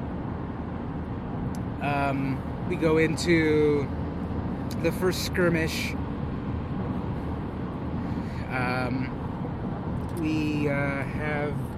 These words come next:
Poe introduced, speaking with, uh, an old friend, as the opening crawl tells us.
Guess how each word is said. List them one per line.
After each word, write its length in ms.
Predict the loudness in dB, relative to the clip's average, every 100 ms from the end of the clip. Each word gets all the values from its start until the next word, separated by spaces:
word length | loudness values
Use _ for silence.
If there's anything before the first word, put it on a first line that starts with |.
| -4
Poe 580 | 0 2 4 6 6 8 8 8 6 2 -2 -4 -6 -6 -6 -6 -6 -4
introduced, 1080 | -4 -4 -4 2 6 8 8 4 -2 -2 -2 -4
speaking 420 | -2 -2 0 0
with, 220 | 0 0 -2 -2 -4 -4 -4 -4 -4 -4 -4 -4 -4 -4 -4 -4 -4 -4 -4 -2
uh, 680 | -2 0 0 0 0 -2 -2 -4 -4 -4 -4 -4 -2
an 140 | -2 4
old 300 | 8 8 6
friend, 580 | 2 4 4 2 0 -2 -2
as 600 | 0 2 0 -2 -2 -4 -4 -6 -4 -4 -4 -4 -4 -6 -4 -4 -2
the 60 |
opening 320 | 0 2 0 0
crawl 240 | 0 -2
tells 300 | 0 -2 -2
us. 240 | -2 -4